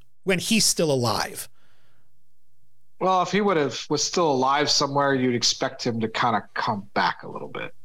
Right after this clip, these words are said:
Speaker 2: maybe.
Speaker 1: But it makes you
Speaker 2: I don't
Speaker 1: laugh
Speaker 2: know.
Speaker 1: at the end of the movie when Indy looks at Marion and Mutt and says, "Somewhere your grandfather's laughing." I was like, "Yeah, wherever his vacation home is, 'cause he's still alive." <laughs>
Speaker 2: Maybe.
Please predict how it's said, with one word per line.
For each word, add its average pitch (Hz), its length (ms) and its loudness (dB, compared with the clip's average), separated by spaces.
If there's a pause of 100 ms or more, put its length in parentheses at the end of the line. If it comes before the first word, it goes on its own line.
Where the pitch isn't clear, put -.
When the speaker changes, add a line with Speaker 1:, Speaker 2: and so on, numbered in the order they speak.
(160)
Speaker 2:
maybe. - 420 0 (140)
Speaker 1:
But 226 160 4
it 226 200 2
makes 269 220 4
you 330 80 6
Speaker 2:
I - 40 4
don't 226 40 4
Speaker 1:
laugh 226 160 4
Speaker 2:
know. 233 40 0
Speaker 1:
at 202 40 -2
the 190 160 0
end 196 120 4
of 208 40 2
the 185 80 4
movie 147 300 6
when 156 340 4
Indy 202 420 4
looks 175 280 4
at 139 100 2
Marion 165 420 6
and 143 160 4
Mutt 160 200 4
and 143 100 -2
says, 143 420 4 (280)
"Somewhere 208 500 4
your 175 160 6
grandfather's 165 640 4
laughing." 143 240 4
I 143 40 4
was 139 80 4
like, 143 180 2 (500)
"Yeah, 277 320 4 (340)
wherever 170 380 4
his 190 80 4
vacation 220 400 2
home 151 160 2
is, 120 140 0
'cause 147 100 0
he's 135 120 4
still 339 200 6
alive." - 400 2 (1080)
<laughs> - 100 -12 (2750)
Speaker 2:
Maybe. 110 360 -4